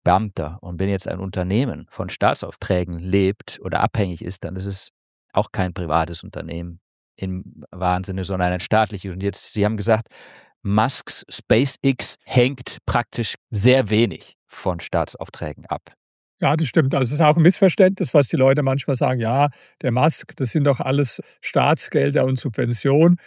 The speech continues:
Speaker 2: Der hat auch Subventionen bekommen, aber das war, äh, gar nicht viel. Das meiste Geld, was er bekommen hat in der Relation,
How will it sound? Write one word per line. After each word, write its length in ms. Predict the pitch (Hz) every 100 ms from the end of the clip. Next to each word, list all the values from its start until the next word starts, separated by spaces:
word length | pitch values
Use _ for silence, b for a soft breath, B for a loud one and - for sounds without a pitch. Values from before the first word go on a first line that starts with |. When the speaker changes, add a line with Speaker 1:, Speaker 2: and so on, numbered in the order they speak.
| b -
Speaker 2:
Der 80 |
hat 100 | 127
auch 140 | 190 180
Subventionen 600 | 196 175 160 - 156 156
bekommen, 320 | 143 - 160
aber 180 | 165 139
das 300 | 131 165 -
war, 340 | 147 147 -
äh, 240 | 113 - 165
gar 220 | - 139
nicht 180 | 143 120
viel. 200 | - 175
Das 200 | 185 117
meiste 380 | 139 160 - -
Geld, 300 | 143 147 139
was 200 | 143 139
er 80 | 147
bekommen 440 | 123 - 127 123
hat 200 | 117 220
in 100 | 160
der 140 | 151 131
Relation, 640 | 131 127 - 139 151 190